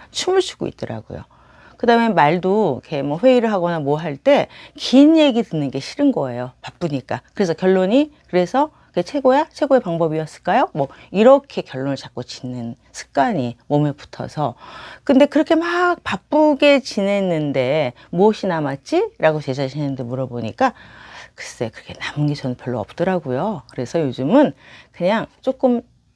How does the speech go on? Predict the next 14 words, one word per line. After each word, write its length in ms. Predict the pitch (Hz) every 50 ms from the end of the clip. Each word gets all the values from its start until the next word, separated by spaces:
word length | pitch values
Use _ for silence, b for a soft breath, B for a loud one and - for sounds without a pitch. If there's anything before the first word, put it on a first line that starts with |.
| _ _ _
편안하게 640 | - - 339 339 320 311 277 240 202 180 - 151 160
내 160 | 170 202 233
자신을 880 | 247 - - 151 147 - - - 202 190 180 175 175 190 233 240 175 120
몰아치지 680 | 120 139 151 170 202 262 277 - - - - - 339
말고 280 | 330 311 254 220 196 190
살자라는 1300 | 185 - 226 202 196 - - 147 131 143 190 220 190 - - _ _ _ _ _ - 123 127 127 127
게 120 | 120 123 b b b b -
요즘에 340 | 135 147 135 139 139 131
제 140 | 123 - 120
화두거든요. 840 | 110 - - 233 226 240 233 185 143 113 - 107 110 117 185 247 B B B B B B B
근데 140 | B - 180
잘 240 | - - - 165 135
안 180 | 120 113 131
돼요. 180 | 123 113 98